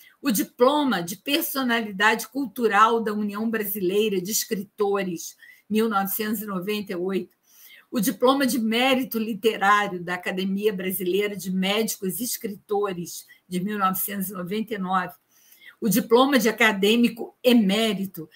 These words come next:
da Academia Fluminense de Medicina, de dois mil e dois. A medalha e o diploma de mérito geográfico da geograf-, da Sociedade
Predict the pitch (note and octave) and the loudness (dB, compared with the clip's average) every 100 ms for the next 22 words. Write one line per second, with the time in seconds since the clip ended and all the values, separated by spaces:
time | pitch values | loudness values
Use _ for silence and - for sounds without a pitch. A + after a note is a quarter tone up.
0 | _ - F#3+ F#3+ G3 F#3+ F#3+ A#3 B3 - | _ 2 2 2 0 0 0 2 2 0
1 | C4+ C4+ A#3+ G3 A3 C4 B3+ - F#3+ F#3 | 2 2 4 4 2 2 2 0 -4 -4
2 | G3 F#3 E3+ - A3 A3 G3 E3+ - _ | -2 -2 0 0 0 0 -2 -4 -10 _
3 | - F#3 F3+ E3+ F#3 F#3 F3 E3+ F#3+ G3+ | -10 -4 0 0 0 -2 -2 -2 -2 -2
4 | F3+ - - _ _ - - F#3+ F3 E3+ | -4 -8 -18 _ _ -16 -2 0 0 2
5 | F3+ A3+ B3+ B3+ A#3 F#3 - G3+ A3+ C4 | 4 6 4 0 -2 -4 -6 -2 2 2
6 | A3+ G3 G3 A#3+ A#3 - G3+ D#3+ D#3+ C#4+ | 0 -2 0 0 0 -2 -6 -4 0 0
7 | C4 F#3+ F#3 F#3 - G#3 G3 - _ G3 | 2 2 2 2 -6 -12 -14 -20 _ -2
8 | F#3+ G#3+ G3 F#3+ F3 - - - G3 G3 | 0 0 -2 -2 -4 -10 -20 -2 0 2
9 | C4 B3+ A#3+ F#3+ F3+ F#3 F#3 F#3 | 0 0 -2 2 2 2 0 -6